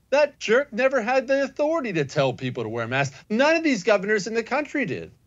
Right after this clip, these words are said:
And I don't know when we lost that perspective as Americans. A governor cannot point to a business and say, "Close until I tell you you can open." That's illegal. They don't have the authority. You're a free American.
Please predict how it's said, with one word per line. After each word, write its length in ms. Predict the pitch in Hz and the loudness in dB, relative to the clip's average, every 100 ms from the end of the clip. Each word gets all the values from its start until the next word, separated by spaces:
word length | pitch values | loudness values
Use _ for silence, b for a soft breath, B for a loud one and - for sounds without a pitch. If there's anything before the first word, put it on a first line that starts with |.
| _ - | _ 2
And 100 | 214 | 4
I 100 | 254 | 6
don't 120 | 285 | 6
know 140 | 254 240 | 4 4
when 240 | 240 240 | 4 2
we 140 | 240 | 0
lost 420 | 214 202 254 - - | 0 0 0 -4 -2
that 180 | 196 | -2
perspective 680 | - 208 - 226 247 220 185 | 0 -2 2 2 4 2 2
as 160 | 190 170 | 2 2
Americans. 640 | 180 233 262 170 165 165 b b | 0 4 2 2 -4 -4 b b
A 100 | 208 | 2
governor 440 | 196 262 320 311 | 6 4 4 -2
cannot 460 | 277 262 262 262 254 | 0 0 2 0 -2
point 360 | - 294 240 - | 0 2 2 -2
to 160 | 226 | 2
a 40 | 208 | 4
business 520 | 254 233 180 151 196 | 2 0 -2 -2 -2
and 140 | 190 | -2
say, 180 | 220 202 | 2 2
"Close 540 | - 247 226 110 - _ - | 6 6 6 2 -10 _ -6
until 280 | 180 214 214 | -4 2 4
I 120 | 202 | 4
tell 200 | 196 233 | 2 0
you 120 | 226 | 0
you 160 | 190 190 | -2 -2
can 160 | 190 | 2
open." 280 | 240 233 127 b b - | 2 2 -4 b b 2
That's 260 | 214 247 247 | 4 4 0
illegal. 580 | 254 262 285 139 82 b b | -4 -2 -2 -4 -12 b b
They 100 | 170 | 4
don't 220 | 214 247 214 | 4 4 2
have 240 | 247 226 | 0 0
the 100 | 269 | -2
authority. 580 | 262 190 135 123 139 160 | -2 -2 -2 -2 -2 -2
You're 280 | 160 214 254 | 0 6 6
a 40 | 247 | 6
free 240 | 226 226 | -2 -2
American. 480 | 220 214 139 104 | 0 0 0 -6